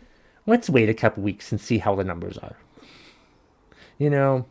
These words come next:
'Cause it's not like, it's not like they're saying well, they're saying, "Go ahead and do what you want," but they're also,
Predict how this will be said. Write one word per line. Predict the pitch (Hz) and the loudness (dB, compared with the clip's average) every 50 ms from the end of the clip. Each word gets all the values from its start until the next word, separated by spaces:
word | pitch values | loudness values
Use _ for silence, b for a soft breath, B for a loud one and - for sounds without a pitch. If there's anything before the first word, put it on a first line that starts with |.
| _ _ _ _ b b b b - | _ _ _ _ b b b b -2
'Cause | - 214 190 | 0 0 0
it's | 190 185 - - | 0 -2 -4 -4
not | 240 240 247 220 | -2 -2 0 0
like, | 185 165 139 120 120 - - - - - - - - _ _ _ b b b b b b b b b b - | 0 0 0 0 -4 -8 -12 -16 -20 -20 -20 -20 -20 _ _ _ b b b b b b b b b b -10
it's | 151 - | -4 -2
not | 214 214 175 | -2 0 0
like | 202 196 165 - | 0 -2 -2 -2
they're | - 139 | -2 -2
saying | 131 - - 147 135 135 131 127 113 110 104 107 110 - _ _ _ _ - - _ _ _ _ _ _ _ _ _ _ - | -2 -2 -4 -4 -2 -2 -2 -2 -4 -4 -6 -8 -10 -14 _ _ _ _ -20 -20 _ _ _ _ _ _ _ _ _ _ 0
well, | 147 147 147 | 2 4 4
they're | 156 147 | 4 2
saying, | - 196 190 165 135 117 | 2 2 2 2 2 2
"Go | 120 110 | 2 0
ahead | 113 110 104 | 0 0 -2
and | 104 98 | -2 -2
do | 104 | -2
what | 95 95 92 | -4 -4 -4
you | 95 | -6
want," | 104 117 98 90 | -4 -4 -4 -4
but | - 117 - | -4 -4 0
they're | 156 165 | 2 2
also, | 180 190 180 - - 107 104 - | 2 2 2 2 0 0 0 -4